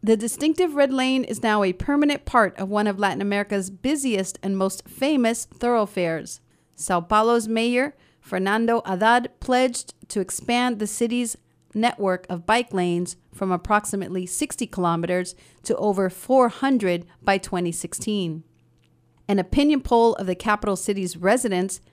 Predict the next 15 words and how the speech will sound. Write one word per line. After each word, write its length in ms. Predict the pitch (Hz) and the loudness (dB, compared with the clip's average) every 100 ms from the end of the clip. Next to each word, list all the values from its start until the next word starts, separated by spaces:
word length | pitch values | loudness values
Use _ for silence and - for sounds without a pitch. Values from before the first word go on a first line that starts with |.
| _ | _
found 320 | - 202 196 | 0 2 2
that 140 | 190 | 0
over 200 | - 190 | -2 -2
sixty 400 | 190 - 269 - | -2 -2 -4 -6
percent 520 | 226 190 - 240 196 - - | -6 -6 -2 0 -2 -6 -18
backed 480 | - 202 202 196 - _ - | -2 0 0 -4 -18 _ -4
the 120 | 196 | 0
new 360 | 202 196 190 - | 2 2 0 -2
bike 260 | 185 175 180 | -2 -2 -2
lane 240 | 175 170 | -2 -2
policy. 680 | 170 214 214 202 - 156 143 - _ _ - - - | -2 0 0 -2 -4 -8 -8 -16 _ _ -20 -20 -8
Student 580 | - - 247 247 226 - | -6 0 0 0 -2 -2
Camille 420 | 196 226 262 233 | 0 2 2 -2
Veronese 680 | 185 202 202 220 247 - 233 | 0 2 4 2 0 0 -4
said, 360 | - 220 214 | 2 2 2